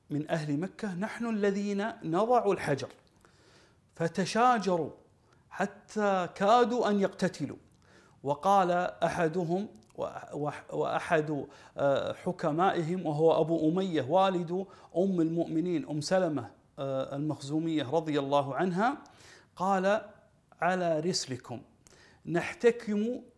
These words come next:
لأول رجل يدخل علينا من، من باب، آه، آه، الحرم". فانتظروا فإذا الذي يدخل عليهم هو النبي صلى الله عليه وسلم،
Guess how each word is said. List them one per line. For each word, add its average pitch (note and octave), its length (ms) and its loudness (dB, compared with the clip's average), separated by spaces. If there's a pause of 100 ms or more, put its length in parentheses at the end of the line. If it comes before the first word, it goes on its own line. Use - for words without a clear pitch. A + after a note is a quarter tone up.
(140)
لأول F3+ 920 0
رجل A#3 680 0
يدخل F3 640 -2
علينا E3 480 0
من، D#3 240 -2 (500)
من C#3 120 -4
باب، D3+ 240 0
آه، C#3+ 220 -2
آه، A#2 1160 -6
الحرم". C3 340 0 (1000)
فانتظروا G3+ 1500 0 (280)
فإذا F3+ 380 0
الذي D#3+ 600 -2
يدخل D#3+ 640 -2
عليهم D3+ 760 -2 (420)
هو D#3+ 100 2
النبي D3+ 580 -2
صلى D3 380 -2
الله C#3+ 640 -2
عليه C3+ 500 -4
وسلم، D#3 640 0